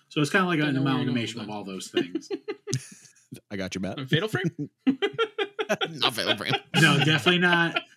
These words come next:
Speaker 1: So the cryptid, everything's, like, two D drawn in a
Speaker 2: Mm-hmm.
Speaker 1: three D environment. I don't find it at all scary. So
Speaker 2: No.
Speaker 1: like, it's very G rated.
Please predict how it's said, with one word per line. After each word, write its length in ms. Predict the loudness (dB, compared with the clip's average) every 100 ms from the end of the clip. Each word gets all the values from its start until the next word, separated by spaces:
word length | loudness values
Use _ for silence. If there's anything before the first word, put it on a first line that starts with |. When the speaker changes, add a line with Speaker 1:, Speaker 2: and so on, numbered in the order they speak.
| -6
Speaker 1:
So 540 | 4 6 6 4 4 0
the 220 | 0 2
cryptid, 800 | 2 2 0 4 4 4 2 0
everything's, 480 | -2 -2 0 0 0
like, 220 | 0 -2
two 280 | -4 -2 2
D 180 | 2 0
drawn 420 | -4 -8 -8 -8 -2
in 100 | -2
a 40 | -2
Speaker 2:
Mm-hmm. 40 |
Speaker 1:
three 280 | -8 -8 -8
D 140 | -6
environment. 480 | -8 -6 -6 -6 -10 -14 -20 -20 -20 -2
I 120 | 2
don't 140 | 2 2
find 300 | 2 2 4
it 240 | 2 0 -4 -6
at 100 | -2
all 180 | 0 0
scary. 520 | -2 0 2 2 0 -4
So 180 | -8
Speaker 2:
No. 100 | -6 -6
Speaker 1:
like, 200 | -8 -10
it's 120 | -12
very 260 | -8 -8
G 200 | -6 -8
rated. 400 | -6 -8 -8 -10